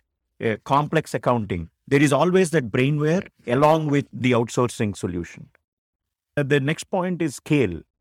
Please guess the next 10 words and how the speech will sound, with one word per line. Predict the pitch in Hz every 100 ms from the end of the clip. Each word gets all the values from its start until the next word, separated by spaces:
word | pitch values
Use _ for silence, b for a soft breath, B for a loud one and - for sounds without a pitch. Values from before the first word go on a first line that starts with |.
| _ _ _ _ _ _ -
We | 143 143
have | 165 139
seen | - 214
in | 196 156
many | 147 180
cases | - 151 151 135 117 -
where | 127 120
startups | - 123 139 - 160 -
getting | 113 127 135
funded | 113 - 135 151 120 95